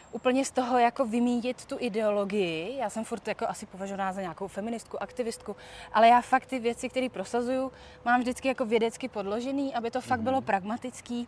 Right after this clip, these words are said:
Speaker 2: Mhm.
Speaker 1: A mám pocit, že tím to jako tlačím, jo? Že to nikdy není nějaký hysterický výkřik,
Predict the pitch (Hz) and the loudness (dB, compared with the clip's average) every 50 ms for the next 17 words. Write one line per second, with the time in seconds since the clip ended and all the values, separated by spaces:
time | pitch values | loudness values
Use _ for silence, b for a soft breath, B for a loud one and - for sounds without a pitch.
0 | - - - 110 92 98 101 220 240 262 269 233 262 - 269 269 240 285 262 - | -10 -10 -10 -10 -8 -6 2 4 6 6 6 4 0 -2 -2 0 0 -2 0 0
1 | - 277 254 262 - 277 269 269 - 294 - - 262 285 - - - - 202 175 | 0 0 2 2 2 2 2 2 0 -2 -2 0 -2 -2 -2 -4 -6 -6 -4 -4
2 | 170 165 165 165 175 214 247 247 240 247 247 254 254 262 247 285 294 277 262 262 | -2 -2 -2 -2 -2 -2 -2 -2 -2 0 2 2 2 2 4 4 4 4 4 2
3 | 262 254 240 233 220 220 247 247 226 226 220 - - - 233 220 226 - - - | 2 2 2 0 0 0 -2 -2 -2 -2 -4 -4 -2 0 0 0 0 -2 -2 0
4 | 240 240 226 196 208 185 - - - 185 165 165 214 - - | 0 0 0 -2 -6 -10 -10 -8 -6 -6 -6 -6 -10 -14 -20